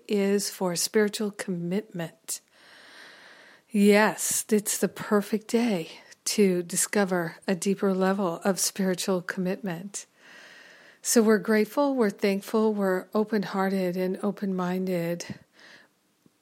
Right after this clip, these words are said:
We're allowing ourselves to remember and to know the perfect love of God as our true identity. Taking this breath of love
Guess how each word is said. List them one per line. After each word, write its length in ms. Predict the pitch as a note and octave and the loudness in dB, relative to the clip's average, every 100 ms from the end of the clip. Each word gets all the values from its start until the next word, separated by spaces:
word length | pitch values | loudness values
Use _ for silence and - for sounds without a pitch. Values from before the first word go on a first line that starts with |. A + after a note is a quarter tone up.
| _ _ _ | _ _ _
We're 180 | A#3+ G#3 | 2 6
allowing 540 | G3+ G3 G3 G3 G3 F#3+ | 6 6 4 4 2 0
ourselves 680 | F#3+ F3+ - G3 F#3 F3+ - | 0 0 0 2 0 -2 0
to 200 | A3 F#3 | 2 2
remember 520 | F#3 F#3 F3+ F#3 F#3 | 2 2 0 2 2
and 140 | F#3+ | 0
to 120 | - G#3+ | 0 0
know 560 | G3+ F#3 F3 E3+ F3+ - | 2 2 2 0 -2 -6
the 80 | F3 | -6
perfect 480 | - G3 G#3 G3+ | 0 0 -2 -2
love 240 | G3 F#3 F#3 | 0 0 -2
of 160 | F3+ | -6
God 420 | - F#3 F3 F3 E3+ | -2 0 0 -2 -2
as 240 | F#3+ F#3 F#3+ | -4 -2 -2
our 100 | F3 | -4
true 300 | - G3 F#3 | -4 -2 0
identity. 880 | E3+ E3 F#3 F3+ F3 F#3+ E3+ F3 _ - - - - - - - - - _ _ - | -2 -2 -4 -4 -4 -2 -2 -4 _ -20 -20 -20 -20 -20 -20 -20 -20 -20 _ _ 2
Taking 380 | B3 A#3+ A#3+ G#3+ | 4 6 4 4
this 240 | G#3 - | 2 0
breath 560 | G3+ G#3+ G#3 B3 C4 A3+ | 4 6 6 2 -2 -2
of 180 | F#3 | 0
love 460 | F#3+ G3+ G3 G3+ G3+ | 2 4 4 2 0